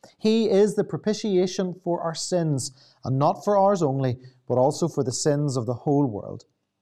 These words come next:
And by this we know that we have come to know him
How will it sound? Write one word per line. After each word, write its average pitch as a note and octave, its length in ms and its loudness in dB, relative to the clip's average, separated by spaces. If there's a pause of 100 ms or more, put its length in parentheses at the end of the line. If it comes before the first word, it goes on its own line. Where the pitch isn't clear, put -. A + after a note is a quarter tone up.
(340)
And A#2+ 100 -4
by A#2 220 0
this C#3 280 -2
we C3 140 0
know A#2+ 380 0 (240)
that G2 120 -12
we A2+ 120 -2
have G#2+ 160 -6
come B2 300 -2
to A2+ 120 -10
know B2 240 0
him G#2 300 -6